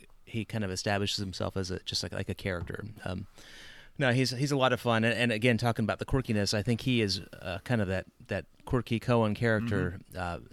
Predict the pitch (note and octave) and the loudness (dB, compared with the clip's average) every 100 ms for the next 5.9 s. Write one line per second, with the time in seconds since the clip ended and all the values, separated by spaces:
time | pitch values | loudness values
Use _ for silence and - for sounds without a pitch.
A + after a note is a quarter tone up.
0 | - A#2 G#2+ - A#2+ F#2 - - - - | -12 -4 -2 -2 -2 -4 -6 -12 -18 -20
1 | - _ _ - - - B2 - D#3+ - | -20 _ _ -20 -20 -10 -4 0 2 2
2 | A#2 A#2 A2+ G#2 G2 F2+ - G#2+ G#2+ G#2 | 2 4 2 2 0 -2 -2 -2 0 0
3 | G2 F2+ G#2+ B2+ - E2 E2+ E2+ A2+ - | 2 2 4 4 2 -6 -4 -6 -8 -12
4 | - - - G1+ G1+ - G2+ - A2 G2+ | -20 -16 -8 -6 -6 -6 -8 -6 -8 -4
5 | A#2+ C3+ A2 F#2 F2+ - E2+ - - | -2 0 0 0 -2 -4 -8 -6 -8